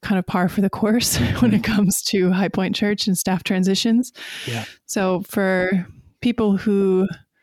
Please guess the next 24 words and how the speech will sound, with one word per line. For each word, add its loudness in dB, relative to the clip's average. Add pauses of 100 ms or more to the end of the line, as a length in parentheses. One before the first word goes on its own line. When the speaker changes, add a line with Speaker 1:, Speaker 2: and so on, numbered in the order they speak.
(280)
Speaker 1:
are 2
keeping 0
track 0
at 2
home, 2
we 2
could -2
go 0
through 0
some 0
of -2
those 0
just -2
specific 0
changes, 2
but -2
Speaker 2:
Yeah. -10 (220)
Speaker 1:
also 0
discuss -2
more 0
generally 0 (560)
the 0 (520)
sort -2
of -6